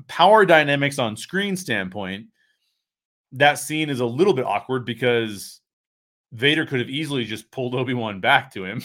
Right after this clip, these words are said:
<laughs> He could have easily jumped over the, force jumped over the fire. He, let's face it, he could have walked through the fire if he really wanted to.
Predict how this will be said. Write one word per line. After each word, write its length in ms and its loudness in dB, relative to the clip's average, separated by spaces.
<laughs> 200 -20
He 60 -10
could 140 -4
have 100 -4
easily 300 -2
jumped 380 -6
over 320 -2
the, 420 -6
force 260 0
jumped 300 -6
over 220 -4
the 80 -12
fire. 560 -4
He, 180 -18
let's 160 -2
face 180 -2
it, 60 -6
he 80 -8
could 140 -4
have 80 -6
walked 280 -2
through 120 -12
the 60 -12
fire 280 -8
if 80 -16
he 60 -20
really 220 -10
wanted 300 -8
to. 220 -12